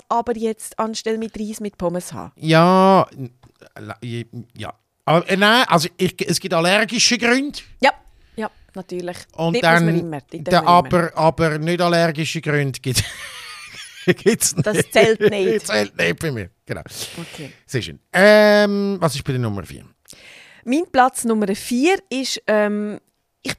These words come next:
Speaker 1: ich, ich decke wahrscheinlich so ein bisschen die klassischen Gerichte ab, jetzt
Speaker 2: Okay.
Speaker 1: heute wieder, wie immer.
Speaker 2: Okay.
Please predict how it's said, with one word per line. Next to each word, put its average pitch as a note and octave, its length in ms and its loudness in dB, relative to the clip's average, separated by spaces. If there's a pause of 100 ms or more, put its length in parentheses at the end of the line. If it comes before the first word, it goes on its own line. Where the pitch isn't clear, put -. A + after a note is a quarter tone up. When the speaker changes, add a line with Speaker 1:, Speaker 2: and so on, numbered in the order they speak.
Speaker 1:
ich, D4 160 -4
ich - 200 -4
decke - 300 -2
wahrscheinlich C#4 340 -4
so D4+ 100 -6
ein C4 40 -4
bisschen B3+ 100 -8
die A3+ 60 -12
klassischen A#3 540 -6
Gerichte B3 340 -8
ab, G#3 160 -8
jetzt B3 120 -6
Speaker 2:
Okay. A#3 220 2
Speaker 1:
heute F#3+ 60 0
wieder, A3 220 -6
wie A3 140 -2
immer. A3 140 -2
Speaker 2:
Okay. F3+ 240 -2